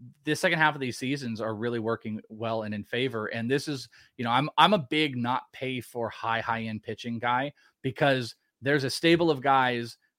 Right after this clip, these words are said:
between the seventy-fives to one fifties on lots of lists that are just waiting to make the next big jump. Tink Hence is a perfect example of that this year. Gavin Stone is an example of that. For, you know, for every Max Meyer and Grayson Rodriguez, there's a Tink Hence that's coming in.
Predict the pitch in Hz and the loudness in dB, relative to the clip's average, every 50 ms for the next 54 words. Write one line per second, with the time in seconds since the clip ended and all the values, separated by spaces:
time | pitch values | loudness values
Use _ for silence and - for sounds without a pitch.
0 | _ - 135 135 - - - 139 131 131 127 127 120 113 117 - - 143 143 147 | _ -10 -8 -8 -8 -6 -4 -2 -2 -2 -2 -2 -4 -4 -6 -4 -2 -2 -2 -2
1 | 143 131 - 127 127 127 120 110 - 120 113 120 117 113 - - 127 117 - - | -2 -2 0 0 0 0 -2 -4 -6 -4 -4 -2 -4 -4 -4 -4 -6 -6 -6 -8
2 | 110 104 101 107 107 107 107 107 107 104 - - 104 107 113 113 107 107 - - | -10 -8 -8 -6 -6 -4 -4 -4 -4 -6 -6 -8 -6 -4 -4 -4 -4 -6 -8 -12
3 | - - - _ - 135 127 127 104 156 151 - - 139 139 131 131 127 117 - | -18 -20 -18 _ -4 -2 -2 0 0 0 -2 0 0 0 0 0 0 -2 -4 -4
4 | 120 120 117 110 - 117 110 107 104 - - - 110 98 92 117 110 98 - _ | -6 -6 -6 -6 -6 -8 -8 -8 -8 -10 -10 -12 -12 -10 -8 -10 -10 -10 -12 _
5 | _ - - - 139 131 - - 135 123 110 - - - - 117 107 107 - - | _ -12 -8 -6 -6 -6 -4 -4 -6 -6 -6 -8 -12 -14 -12 -14 -14 -8 -4 -4
6 | 117 101 104 104 107 92 - 113 107 104 - 113 110 98 104 104 101 - 113 110 | -4 -2 -4 -6 -10 -6 -4 -4 -4 -4 -4 -6 -6 -4 -6 -6 -6 -6 -6 -6
7 | - - 123 110 104 98 - 110 110 117 120 117 113 - - - 123 120 117 107 | -6 -4 -6 -6 -6 -2 2 2 2 4 2 0 -2 -4 -4 -2 -2 0 0 -2
8 | 101 98 - 110 101 107 107 107 104 104 113 107 104 - 110 107 107 98 107 110 | -4 -6 -8 -10 -8 -8 -8 -8 -6 -4 -4 -4 -4 -4 -4 -4 -4 -2 0 0
9 | 107 107 104 - - - - - _ - 151 143 151 156 143 143 - - 156 - | 0 0 -2 -4 -12 -20 -20 -10 _ 0 2 6 6 6 6 4 4 4 6 8
10 | - 165 165 160 170 160 147 139 143 143 139 139 - - - - 131 131 131 131 | 8 8 8 8 6 4 6 6 6 6 6 4 2 -4 -8 -4 -2 2 2 2
11 | 131 131 127 131 127 127 - 117 117 113 107 123 123 117 - - 120 117 113 107 | 2 2 2 0 0 0 -2 -2 -4 -2 -2 -2 -2 -2 -2 -2 -2 -2 -2 -2
12 | 120 135 131 127 117 113 110 104 - _ _ _ _ - 127 113 104 110 - - | -2 -2 0 0 0 -2 -2 -4 -10 _ _ _ _ -6 -6 -4 -6 -8 -8 -6
13 | 139 131 117 - - 120 117 113 113 - - - _ _ _ _ - 120 117 - | -6 -6 -4 -4 -6 -4 -4 -4 -6 -8 -10 -14 _ _ _ _ -4 -4 -4 -4
14 | - - - - 120 113 110 113 135 151 123 - 64 | -8 -10 -6 -6 -4 -4 -2 -2 -2 -4 -4 -6 -10